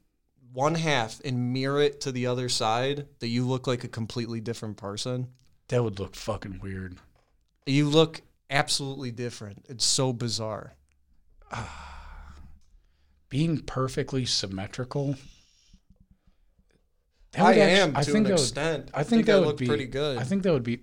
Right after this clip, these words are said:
Speaker 2: oh, you know what? Can we do something real quick before
Speaker 1: Sure.
Speaker 2: we're done here?
Speaker 1: Yeah.
Speaker 2: So <laughs> yesterday, you went to show me something. And I, I actually don't know what, what the bit was, what the joke was.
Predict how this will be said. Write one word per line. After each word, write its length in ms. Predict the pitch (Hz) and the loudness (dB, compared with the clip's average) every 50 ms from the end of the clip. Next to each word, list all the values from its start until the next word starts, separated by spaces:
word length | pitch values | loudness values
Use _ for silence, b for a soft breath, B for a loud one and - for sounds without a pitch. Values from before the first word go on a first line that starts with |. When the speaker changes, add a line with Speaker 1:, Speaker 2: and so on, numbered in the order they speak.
| - | 4
Speaker 2:
oh, 260 | - 165 170 143 131 131 | 6 8 8 8 6 4
you 100 | 139 147 | 0 2
know 80 | 175 180 | 2 4
what? 380 | 151 151 156 180 - - - - | 4 4 4 4 2 0 -6 -6
Can 100 | - 131 | -2 -2
we 80 | 135 | 0
do 180 | 131 131 127 143 | 0 0 0 0
something 380 | - - 156 151 147 160 160 | 0 0 -2 -2 -2 -2 0
real 200 | 156 156 160 156 | 0 2 2 0
quick 300 | 156 - 170 160 160 - - | 2 2 2 2 0 -2 -10
before 200 | - - - 120 | -18 -12 -8 -6
Speaker 1:
Sure. 160 | 117 117 117 | -4 -2 -2
Speaker 2:
we're 40 | 107 | 0
done 180 | 110 110 117 123 | 0 0 0 0
here? 240 | 123 135 143 139 - - | 0 -2 -2 -4 -6 -8
Speaker 1:
Yeah. 140 | 117 151 190 - b b b b b b _ | -10 -10 -10 -10 b b b b b b _
Speaker 2:
So 160 | - - 135 131 | -6 -2 -2 0
<laughs> 0 | |
yesterday, 800 | 123 123 127 - - - - - - 143 139 127 113 110 107 - - - _ _ _ _ _ - | 0 0 -2 -2 -4 -4 -2 0 0 2 2 2 2 0 -2 -6 -10 -16 _ _ _ _ _ -4
you 100 | 143 135 | 0 2
went 180 | 147 147 - | 2 2 0
to 100 | - - | 0 -2
show 240 | - - 131 123 127 | 0 2 2 4 4
me 140 | 127 117 110 | 4 2 2
something. 560 | 104 - - 104 95 92 - - 90 92 92 - _ _ _ _ _ _ _ _ _ _ _ _ _ _ _ _ _ _ _ _ _ _ _ - | 0 -2 -2 -2 -4 -4 -6 -8 -10 -12 -12 -16 _ _ _ _ _ _ _ _ _ _ _ _ _ _ _ _ _ _ _ _ _ _ _ -8
And 380 | 113 110 107 104 101 98 101 - - _ _ _ _ _ - | -4 -2 -2 -2 -2 -4 -6 -10 -16 _ _ _ _ _ -10
I, 160 | - - - - - | -6 -6 -6 -2 2
I 140 | - 180 202 | 4 4 6
actually 320 | 202 185 190 - - 151 | 6 4 4 2 2 2
don't 180 | 147 151 151 151 | 2 4 4 4
know 100 | 151 156 | 6 4
what, 200 | 147 139 139 143 - - _ _ _ _ | 4 4 0 -2 -6 -20 _ _ _ _
what 180 | 135 147 151 | -10 -6 -4
the 60 | - | -2
bit 240 | 139 131 170 175 - | 2 4 4 4 4
was, 320 | - 110 101 98 92 - - | 2 0 0 0 -2 -4 -6
what 140 | 113 113 | -6 -6
the 80 | - 117 | -6 -8
joke 320 | 107 - 120 123 123 - | -6 -4 -4 -4 -4 -6
was. 360 | 98 92 92 90 87 - - | -8 -8 -8 -8 -8 -8 -8